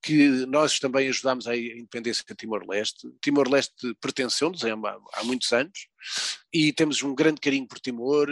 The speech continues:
todos nos lembramos do que foi, temos que, re-, respeito pe-, por Xanana,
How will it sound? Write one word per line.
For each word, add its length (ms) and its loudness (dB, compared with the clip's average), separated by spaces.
todos 220 -8
nos 180 -6
lembramos 480 0
do 160 -16
que 160 -18
foi, 140 -6
temos 260 0
que, 200 -12
re-, 300 -2
respeito 600 0
pe-, 140 0
por 180 -8
Xanana, 720 0